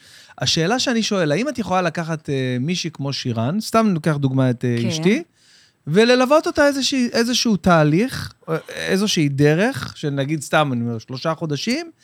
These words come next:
Speaker 1: וללמד אותה כל מיני, אה, דברים בסיסיים, שהיא תדע מה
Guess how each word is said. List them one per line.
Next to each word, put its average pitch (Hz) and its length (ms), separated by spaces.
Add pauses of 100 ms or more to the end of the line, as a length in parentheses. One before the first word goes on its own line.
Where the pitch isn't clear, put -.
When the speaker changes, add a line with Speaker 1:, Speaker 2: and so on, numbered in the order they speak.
(520)
Speaker 1:
וללמד 214 720
אותה 240 260
כל 214 180
מיני, 214 260 (800)
אה, 151 160
דברים 165 320
בסיסיים, 240 560
שהיא 208 240
תדע 233 360 (800)
מה 196 220